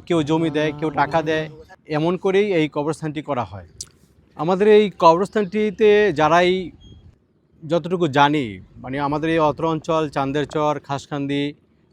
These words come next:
মদিনাপাড়া সহ আশেপাশের অনেক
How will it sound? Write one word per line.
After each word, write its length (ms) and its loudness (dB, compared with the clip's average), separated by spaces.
মদিনাপাড়া 600 0
সহ 320 -4
আশেপাশের 540 -2
অনেক 560 0